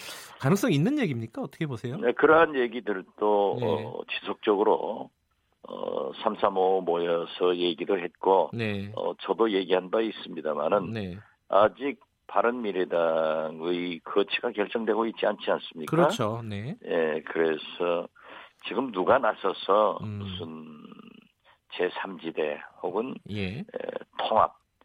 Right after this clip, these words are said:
Speaker 2: 이런 얘기는 그렇게 주도적으로 하지 않고 있고,
Speaker 1: 네.
Speaker 2: 어, 자연 발생적으로 물 흘러가는 대로,
Speaker 1: 네.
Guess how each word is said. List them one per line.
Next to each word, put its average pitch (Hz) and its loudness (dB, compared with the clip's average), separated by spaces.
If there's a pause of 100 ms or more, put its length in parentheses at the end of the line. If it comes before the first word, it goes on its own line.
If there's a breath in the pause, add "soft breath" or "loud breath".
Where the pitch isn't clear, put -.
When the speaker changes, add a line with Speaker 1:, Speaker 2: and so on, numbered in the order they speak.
(400)
Speaker 2:
이런 107 0
얘기는 78 -8 (580)
그렇게 - -6
주도적으로 113 2
하지 113 -4
않고 107 0
있고, 95 0
Speaker 1:
네. 110 -4 (100)
Speaker 2:
어, - -6 (120)
자연 120 4
발생적으로 82 -6 (560)
물 110 2
흘러가는 110 2
대로, 78 0
Speaker 1:
네. 98 -8